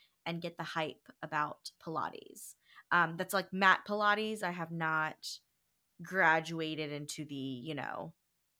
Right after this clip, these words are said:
machine Pilates stuff.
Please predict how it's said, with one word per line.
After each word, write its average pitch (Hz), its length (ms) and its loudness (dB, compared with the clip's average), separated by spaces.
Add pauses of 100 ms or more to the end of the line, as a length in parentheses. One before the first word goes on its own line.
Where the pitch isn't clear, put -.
(440)
machine 147 760 -6 (1000)
Pilates - 480 -6
stuff. - 440 -6